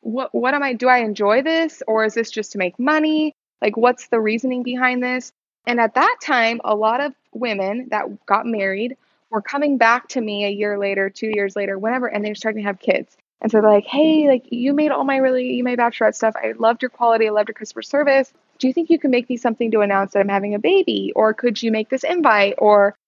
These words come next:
can you make me a mom shirt or my husband a shirt?" So I started designing things based on people's requests. And then I was like, "You know what? Like, I wanna design based on what I want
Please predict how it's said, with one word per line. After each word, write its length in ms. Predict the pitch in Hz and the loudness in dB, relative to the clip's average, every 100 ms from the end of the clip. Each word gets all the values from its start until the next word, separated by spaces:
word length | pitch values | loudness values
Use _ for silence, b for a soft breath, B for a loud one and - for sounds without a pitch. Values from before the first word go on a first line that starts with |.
| _ - | _ -10
can 80 | |
you 40 | 262 | -8
make 120 | 302 | -4
me 100 | 320 | -4
a 60 | 311 | -2
mom 280 | 320 403 | -2 -2
shirt 300 | 370 233 202 | -4 -4 -2
or 240 | 214 240 240 | -2 -4 -4
my 140 | 247 | -4
husband 300 | 254 311 294 | -2 -4 -4
a 40 | 233 | -4
shirt?" 320 | - 202 - _ _ _ _ | -2 -2 -2 _ _ _ _
So 200 | - 247 | 0 2
I 120 | 233 254 | 2 -2
started 320 | - 349 277 | -2 -2 -2
designing 440 | 254 240 247 254 | -2 0 -2 -2
things 280 | 240 226 220 | -4 -4 -4
based 260 | 226 220 220 | -4 -2 -2
on 80 | |
people's 320 | 208 226 208 190 | -2 -2 -4 -4
requests. 800 | 190 - 302 202 196 _ - - _ _ | -4 2 2 2 -2 _ -20 -20 _ _
And 200 | 247 254 | 0 4
then 220 | 349 370 | 6 6
I 100 | 359 | 4
was 120 | 302 285 | 0 0
like, 200 | 262 - | -2 -4
"You 80 | |
know 60 | 381 | -6
what? 220 | 415 480 | -8 -8
Like, 140 | 302 - | -8 -8
I 100 | 302 | -8
wanna 200 | 427 415 | -10 -8
design 460 | 311 285 277 269 | -6 -4 -4 -6
based 240 | 247 262 262 | -4 -6 -4
on 80 | 226 | 0
what 120 | 196 | 4
I 160 | 233 427 | 4 4
want 340 | 226 190 202 | 2 0 -4